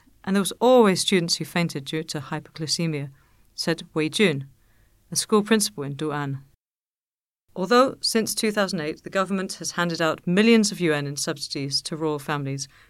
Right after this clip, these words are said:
for childhood nutritions, little of the money was spent to improve children's meals, the C D R F survey found. That prompted the central government to revamp the subsidy program and launch the school meal project as part of poverty relief efforts.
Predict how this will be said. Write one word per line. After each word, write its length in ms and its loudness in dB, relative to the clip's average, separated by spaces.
for 140 -8
childhood 400 -2
nutritions, 640 -4
little 260 4
of 120 2
the 60 4
money 300 2
was 160 -6
spent 380 -2
to 140 -6
improve 520 -4
children's 520 -6
meals, 440 -2
the 80 -2
C 220 2
D 100 0
R 160 2
F 140 -4
survey 360 0
found. 480 -6
That 280 4
prompted 440 4
the 80 -6
central 220 6
government 360 2
to 120 -4
revamp 600 4
the 100 -4
subsidy 480 2
program 640 2
and 180 6
launch 280 8
the 180 0
school 180 6
meal 180 6
project 500 0
as 140 -10
part 280 2
of 120 -8
poverty 340 0
relief 320 -2
efforts. 440 -6